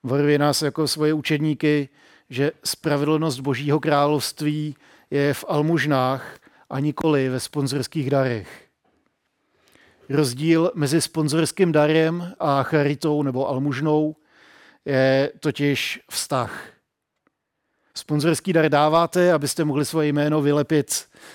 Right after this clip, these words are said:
velkým, nejde, nejde tam o vztah, jde o to zviditelnit se, jde o to, eh, já jsem ten slavný, který vám něco přispívá. Pomoc se stane tak jako tak, ale odměna už byla dána.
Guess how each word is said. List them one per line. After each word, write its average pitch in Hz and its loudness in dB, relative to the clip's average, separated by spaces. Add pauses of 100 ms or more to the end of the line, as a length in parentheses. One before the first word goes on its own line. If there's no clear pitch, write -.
(320)
velkým, 151 0 (140)
nejde, 165 2
nejde 170 4
tam 175 0
o 196 -6
vztah, - -6 (220)
jde 143 2
o 160 -2
to 165 -2
zviditelnit 139 0
se, 135 -4
jde 139 -4
o 160 -6
to, 151 2
eh, - -2
já 143 2
jsem 170 -2
ten 143 0
slavný, 147 -2
který 147 -4
vám 143 0
něco 147 -6
přispívá. 127 -8 (480)
Pomoc 185 0
se - -2
stane 180 0
tak 170 -2
jako 160 0
tak, 147 0
ale 135 2 (220)
odměna 151 0
už 156 -4
byla 143 2
dána. 135 0